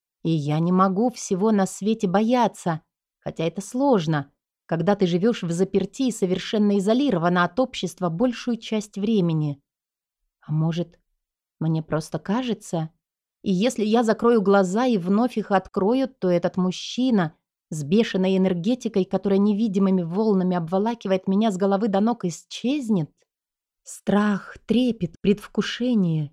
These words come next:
интерес, искры по телу, любопытство,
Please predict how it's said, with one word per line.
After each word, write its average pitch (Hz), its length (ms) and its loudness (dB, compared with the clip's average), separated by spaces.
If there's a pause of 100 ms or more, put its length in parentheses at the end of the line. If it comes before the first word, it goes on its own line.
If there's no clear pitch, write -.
интерес, 160 800 -2 (380)
искры 196 460 -2
по 196 140 0
телу, 196 560 0 (160)
любопытство, 170 960 -4